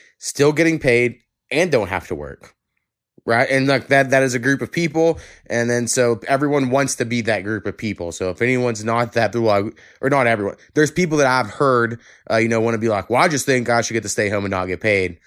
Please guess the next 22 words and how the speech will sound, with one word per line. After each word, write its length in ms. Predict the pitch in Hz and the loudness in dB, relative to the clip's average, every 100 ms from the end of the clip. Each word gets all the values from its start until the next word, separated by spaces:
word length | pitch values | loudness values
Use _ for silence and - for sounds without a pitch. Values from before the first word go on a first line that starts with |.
| _ - | _ -2
or, 220 | 120 110 | -2 -2
and 160 | 127 131 | -2 0
still 180 | 156 135 | 2 2
get 180 | 117 | 2
paid." 520 | 110 131 113 107 107 - _ _ _ _ - | 2 4 4 2 -2 -12 _ _ _ _ -4
And 80 | 123 | 0
they 80 | 131 | 0
should 100 | - | 0
just 160 | 113 107 | -4 0
do 140 | 127 | 0
it 80 | 113 | 0
because 360 | 110 - 110 | -2 -2 -2
this 160 | 110 107 | -2 -4
is 40 | |
a 60 | 101 | -6
pandemic. 640 | - 110 95 113 101 90 | -2 -2 0 -2 -2 -4
And 80 | 104 | -4
I'm 140 | 117 113 | -2 -2
like, 280 | 98 - - - - _ _ _ _ _ _ _ - | -4 -6 -14 -20 -20 _ _ _ _ _ _ _ -2
I 80 | 143 | 0
understand 440 | 185 - 156 139 | 0 2 2 2
money's 300 | 127 131 113 | 2 0 -2